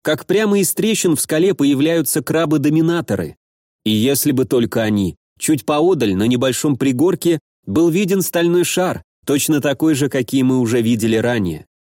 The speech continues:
И если сам шар не двигался и вообще не предпринимал каких-либо действий, то крабы действовали оперативно. Они мгновенно подскочили к остаткам робота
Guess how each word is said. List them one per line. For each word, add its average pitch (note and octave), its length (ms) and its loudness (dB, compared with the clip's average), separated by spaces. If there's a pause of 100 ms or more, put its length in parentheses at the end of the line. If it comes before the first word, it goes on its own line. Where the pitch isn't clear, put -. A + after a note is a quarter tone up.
(220)
И B2+ 60 0
если D#3+ 360 2
сам D3 240 0
шар D3+ 240 -2
не C#3+ 120 2
двигался C#3 500 0
и C3 60 2
вообще B2 360 -2
не G3 100 0
предпринимал E3 720 0
каких-либо C3+ 560 -2
действий, A#2+ 580 0 (340)
то D#3+ 120 0
крабы F3 360 0
действовали F#3 600 0
оперативно. E3 840 -2 (400)
Они C#3 220 2
мгновенно D3 520 0
подскочили C#3 640 -2
к - 60 -4
остаткам C3 520 -2
робота C3+ 480 0